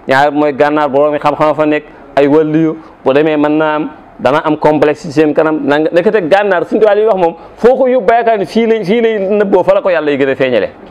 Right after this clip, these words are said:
Fi ne bi mu demee gànnaar, naar yi seen bopp Sëñ Tuubaa dina jaaxal. Naar yi, naar yi, waxuma naar yi, ponkali naar yi nga xam ne ay wàlliyu lañ, ñoom Sëñ Tuubaa dina ci, ci biir, fi ne même boo doon seet xasida yi Sëñ Tuubaa yi, yi mu wayee gànnaar,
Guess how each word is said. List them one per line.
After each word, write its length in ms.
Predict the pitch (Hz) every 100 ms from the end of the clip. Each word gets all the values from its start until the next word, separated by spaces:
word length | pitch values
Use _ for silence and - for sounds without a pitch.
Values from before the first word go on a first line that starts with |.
| - - - -
Fi 60 | 180
ne 100 | 226
bi 80 | 247
mu 40 |
demee 240 | 262 254 190
gànnaar, 360 | 233 254 202 190
naar 240 | 233 233
yi 80 | 202
seen 240 | - 254 202
bopp 180 | 196
Sëñ 160 | - 220
Tuubaa 180 | 214 180
dina 200 | 160 151
jaaxal. 280 | 139 113 92 -
Naar 240 | 143 151 139
yi, 120 | 113
naar 220 | 135 151
yi, 100 | 151 147 123
waxuma 320 | 196 214 294 220
naar 200 | 175 160
yi, 140 | 151 135 - -
ponkali 360 | 233 311 277 233
naar 160 | 202
yi 60 | 190
nga 80 | 202
xam 120 | 226
ne 40 | 196 247
ay 80 |
wàlliyu 380 | 262 240 196 180
lañ, 160 | 151 147 -
ñoom 140 | 165 202
Sëñ 160 | 254
Tuubaa 160 | 233 208
dina 260 | 185 180 160 - -
ci, 180 | - 262
ci 140 | -
biir, 220 | 294 269 190
fi 60 |
ne 100 | 247
même 200 | 240 254
boo 140 | 254 254
doon 140 | 247
seet 340 | 233 - 220 -
xasida 300 | 254 202 202
yi 60 | 151
Sëñ 140 | 165
Tuubaa 180 | 165 143
yi, 160 | 143 175 - -
yi 100 | 214
mu 100 | 277
wayee 220 | 285 262
gànnaar, 400 | 175 175 165 127